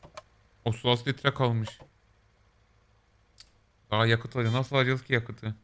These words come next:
Alırız herhalde ya. Kızım ben toplarım buraları ya. Hadi sen git. U T V'de ne zaman? Üçüncü sezon.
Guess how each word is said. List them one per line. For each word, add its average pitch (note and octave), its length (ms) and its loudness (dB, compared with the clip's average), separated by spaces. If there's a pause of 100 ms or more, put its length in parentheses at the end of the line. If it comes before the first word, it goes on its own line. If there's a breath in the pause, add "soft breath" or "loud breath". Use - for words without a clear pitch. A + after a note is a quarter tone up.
(1040)
Alırız A2+ 340 0
herhalde G2+ 380 0
ya. F#2+ 420 -4 (3500)
Kızım C3+ 220 2
ben C#3 160 6
toplarım D3+ 400 2
buraları A#2+ 360 2
ya. A#2+ 300 0 (360)
Hadi G#2+ 140 -6
sen - 180 -8
git. A#2+ 300 -8 (1800)
U C3+ 140 0
T D3 100 4
V'de D3 160 4
ne D3+ 100 4
zaman? D3 200 2
Üçüncü C#3 300 0
sezon. A2+ 300 4